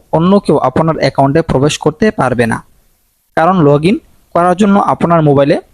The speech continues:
একটি অতিরিক্ত কোড প্রয়োজন হবে। এই ছিল মোবাইল ফোন ব্যবহার করে Microsoft অ্যাকাউন্ট খোলার একদম সহজ, নির্ভুল ও নিরাপদ পদ্ধতি। যদি আপনি প্রযুক্তি ব্যবহার করেন, তাহলে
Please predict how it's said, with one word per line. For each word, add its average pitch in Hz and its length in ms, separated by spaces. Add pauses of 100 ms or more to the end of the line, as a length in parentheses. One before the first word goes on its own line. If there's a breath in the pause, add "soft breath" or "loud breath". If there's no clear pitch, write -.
(200)
একটি 156 220
অতিরিক্ত 147 480 (460)
কোড 185 140 (100)
প্রয়োজন 160 340
হবে। 123 240 (880)
এই 196 140
ছিল 233 260
মোবাইল 180 300
ফোন 214 200
ব্যবহার 165 360
করে 135 220 (540)
Microsoft 170 680 (560)
অ্যাকাউন্ট 196 360
খোলার 165 260
একদম 139 340
সহজ, 160 460 (320)
নির্ভুল 151 400 (520)
ও 147 80
নিরাপদ 156 440 (100)
পদ্ধতি। 139 440 (600)
যদি 175 180
আপনি 202 320
প্রযুক্তি 180 680 (240)
ব্যবহার 170 340
করেন, 127 280 (680)
তাহলে 151 300